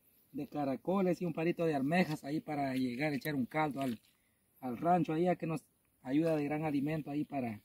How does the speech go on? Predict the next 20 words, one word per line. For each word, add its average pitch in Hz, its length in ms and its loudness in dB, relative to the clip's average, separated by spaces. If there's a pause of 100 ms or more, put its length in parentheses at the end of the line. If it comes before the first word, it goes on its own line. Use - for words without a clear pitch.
después 139 280 -8
del 143 160 0
trabajo, 165 480 2
¿verdad? 160 380 2 (1300)
Si 143 80 -12
ustedes 175 260 -4
pueden 165 300 -4
ver, 190 180 2
pues 175 160 2
aquí 156 200 0
ya, 160 360 4 (840)
ya 143 180 -6
tengo 160 240 -2
unos, 156 380 0 (280)
unos 147 200 -8
caracoles, 185 800 4 (920)
igual 139 300 4
algunas 156 400 2
almejas. 165 680 4 (4000)
Creo - 140 -14